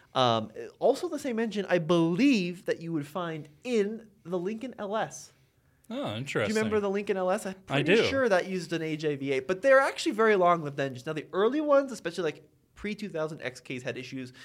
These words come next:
Speaker 1: with the cylinder liners. However, um, the, the later ones, and we've had a lot of experience in the, uh, in the L R three,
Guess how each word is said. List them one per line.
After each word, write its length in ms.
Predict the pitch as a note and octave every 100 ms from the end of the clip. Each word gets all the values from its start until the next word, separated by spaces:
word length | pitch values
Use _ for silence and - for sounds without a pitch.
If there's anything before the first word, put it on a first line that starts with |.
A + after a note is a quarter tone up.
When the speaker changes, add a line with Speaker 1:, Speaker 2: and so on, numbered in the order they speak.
| - _
Speaker 1:
with 200 | C#3+ C#3+
the 140 | D3
cylinder 520 | C3+ - B2+ B2 B2 A#2+
liners. 460 | A2 A#2+ G#2 - - - -
However, 800 | A3 B3 G3+ C#4+ A#3 D3+ A2 - - - _
um, 440 | D3+ C#3+ C3 B2 A2+ -
the, 420 | C#3+ E3 D3+ C#3 D3
the 120 | C#3+
later 320 | D3 C#4 F#4
ones, 500 | C#4+ G3 F3+ F3 E3+ _ _ -
and 300 | F3 F#3 F3+
we've 160 | G3+
had 220 | G3+ G3+
a 100 | A3+
lot 320 | D#3 D#3 D#3 A3
of 60 |
experience 840 | A#3 - - A#3 A#3 D3+ C#3 - - - - _ -
in 440 | E3+ D#3+ D3+ D3
the, 500 | D3 C#3 E3 D#3 C#3+ C3+
uh, 260 | C3 A#2 - -
in 140 | D#3
the 180 | C#3 C3
L 140 | D#3
R 100 | C#3
three, 520 | C3 - G#3+ B3+ D3